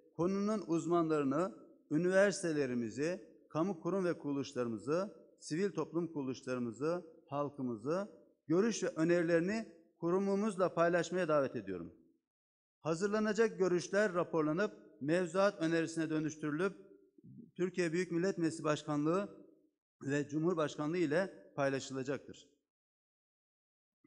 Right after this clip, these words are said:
Değerli katılımcılar, yaşlı nüfusun artmasıyla birlikte Avustralya, Japonya, İngiltere, Kanada ve Almanya'da Yaşlılık Bakanlığı'nın olduğu bilgisine ulaşılmıştır.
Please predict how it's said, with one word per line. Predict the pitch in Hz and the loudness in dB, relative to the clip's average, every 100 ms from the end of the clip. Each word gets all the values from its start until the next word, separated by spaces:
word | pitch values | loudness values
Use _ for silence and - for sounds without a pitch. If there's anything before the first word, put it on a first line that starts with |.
| _ | _
Değerli | 135 147 175 220 | -6 2 4 4
katılımcılar, | 226 190 180 147 113 104 - - - _ _ _ _ _ _ _ _ _ _ _ - | 4 2 2 0 0 -4 -6 -14 -20 _ _ _ _ _ _ _ _ _ _ _ -2
yaşlı | 143 170 240 233 | 0 0 0 0
nüfusun | 202 208 202 | 0 -2 -2
artmasıyla | 202 180 180 170 214 180 | 0 0 0 -4 -2 -2
birlikte | 135 113 - 123 156 - _ _ _ _ _ - | -2 -6 -6 -6 -6 -8 _ _ _ _ _ -2
Avustralya, | 143 170 156 190 208 196 143 147 - - - | 0 -2 -4 2 2 4 0 -2 -6 -20 -16
Japonya, | 110 147 160 196 208 160 120 120 - - | -2 0 2 2 2 2 0 -2 -8 -6
İngiltere, | 143 170 165 185 165 175 131 160 - - | -2 0 0 -4 -2 0 0 -2 -12 -16
Kanada | - 156 208 196 165 | -4 0 0 2 2
ve | |
Almanya'da | 151 143 156 185 156 131 170 175 - - | 2 0 2 4 4 2 -2 -2 -8 -12
Yaşlılık | 123 151 156 175 190 | -2 0 0 -4 -6
Bakanlığı'nın | 151 143 151 156 185 | -4 -4 -2 -2 0
olduğu | 156 147 170 | 0 0 -2
bilgisine | 143 135 131 156 | -4 -6 -8 -6
ulaşılmıştır. | 143 120 104 113 95 - | -6 -4 -6 -8 -10 -12